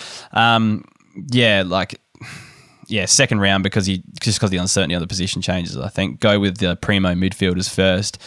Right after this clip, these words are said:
'cause you know they're actually gonna be playing the same role each year and you can expect consistent scoring, um, from there, I think. Um,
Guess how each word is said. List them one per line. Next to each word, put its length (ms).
'cause 160
you 40
know 160
they're 140
actually 200
gonna 100
be 160
playing 240
the 80
same 280
role 220
each 160
year 140
and 80
you 60
can 100
expect 320
consistent 440
scoring, 440
um, 200
from 220
there, 220
I 60
think. 340
Um, 520